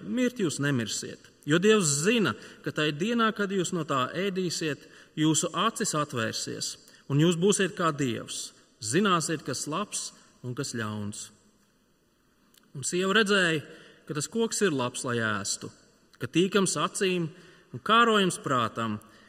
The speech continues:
un viņa ņēma no tā augli un ēda un deva arī savam vīram,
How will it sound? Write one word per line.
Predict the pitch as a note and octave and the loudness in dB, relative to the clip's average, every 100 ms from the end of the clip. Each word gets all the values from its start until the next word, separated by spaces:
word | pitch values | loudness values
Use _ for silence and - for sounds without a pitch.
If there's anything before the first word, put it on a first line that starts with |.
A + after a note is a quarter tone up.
| - _ _ | -20 _ _
un | B2 | -4
viņa | C3 C3+ | 0 0
ņēma | D3+ F#3 G#3 G3+ | 2 2 2 2
no | F#3 | 0
tā | F3+ F#3 F#3+ F#3 - - - - | -2 -2 -2 -4 -10 -20 -20 -10
augli | D3 F#3 F#3+ F3 F3 - - - | -4 -2 -2 -2 -4 -6 -18 -16
un | - B2 | -6 -4
ēda | D3+ F3 D#3+ D#3 D3+ - _ - | -2 -2 -2 -4 -6 -16 _ -10
un | B2 | -6
deva | A#2+ D#3 F3+ E3+ | -2 0 0 -2
arī | E3+ | -2
savam | - E3+ E3 D#3 | -4 -4 -4 -2
vīram, | D3+ D#3+ E3 G#2+ G#2 | 0 0 0 0 -4